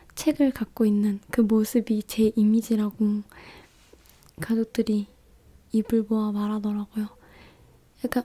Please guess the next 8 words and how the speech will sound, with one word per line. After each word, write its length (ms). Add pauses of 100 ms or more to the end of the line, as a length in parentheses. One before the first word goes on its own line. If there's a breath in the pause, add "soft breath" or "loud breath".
어-, 60 (220)
정확하게 400
어-, 140 (280)
뭘, 380
왜 300
그렇게 480
생각했는지 1080
모르겠지만 1000